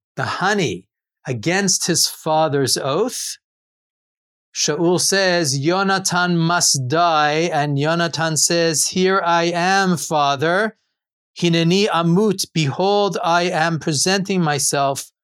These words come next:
to death." Shaul says, "By God, I swear that Yonatan will die." Fortunately, verse number forty-eight, the people step in. Yonatan, who brought this incredible salvation to us on this day,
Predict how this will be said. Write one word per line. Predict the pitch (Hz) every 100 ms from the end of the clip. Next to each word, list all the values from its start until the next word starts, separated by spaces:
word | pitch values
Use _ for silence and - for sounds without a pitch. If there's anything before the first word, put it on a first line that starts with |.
| _
to | - 175
death." | 135 160 180 151 - - - _ _ _ _ _ _ _ _ _ -
Shaul | - 139 175 196 180
says, | - 185 185 180 - - _ _ -
"By | 120 185 208 202
God, | 143 185 190 180
I | 180 165 170
swear | - 165 185 190 185
that | 175 170 143
Yonatan | 175 185 180 - 175 170 160
will | 170
die." | 151 160 156 175 226 247 _ _ _
Fortunately, | - - 214 220 220 196 185 156 160
verse | 147 170 -
number | 170 147
forty-eight, | 143 156 147 147 160 156 - _
the | 139 139
people | - 190 190 170
step | 156 - - 160 156
in. | 180 180 185 185 185 _ 127
Yonatan, | 151 180 180 175 170
who | 139 151
brought | 135 151 170 165
this | 175 -
incredible | 160 139 165 180 170 156
salvation | - 156 139 180 180 170 143
to | 165
us | 151 165
on | 160
this | 151 -
day, | 175 165